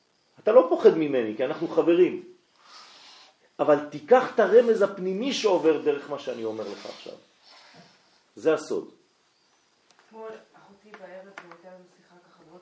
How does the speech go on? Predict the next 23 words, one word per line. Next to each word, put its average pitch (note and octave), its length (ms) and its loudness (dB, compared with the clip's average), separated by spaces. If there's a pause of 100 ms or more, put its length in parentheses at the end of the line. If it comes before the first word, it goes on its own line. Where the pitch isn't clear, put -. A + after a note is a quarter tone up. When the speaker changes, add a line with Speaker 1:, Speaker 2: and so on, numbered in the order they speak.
Speaker 2:
טעונה, E3 340 -20 (100)
כי E3+ 60 -20
ידעתי F3 220 -20
שהיא - 180 -20
כועסת E3 260 -20
עליי D#3 200 -20
כבר D3 100 -20
שבוע. D#3 380 -20 (840)
ואז G3 140 -20
היא G#3+ 80 -20
אומרת G#3 320 -20
לי, F3+ 40 -20
"את F3 60 -20 (120)
מקשיבה?" F#3 360 -20 (520)
אז D#3+ 60 -20 (100)
אמרתי D#3+ 180 -20
לה, D3 160 -20
"כן." D3+ 180 -20 (340)
אמרתי G#3+ 160 -20
לעצמי, A3+ 260 -20 (200)
"עכשיו B3+ 320 -20 (640)
רק D#4+ 240 -20 (100)
תקשיבי, - 580 -20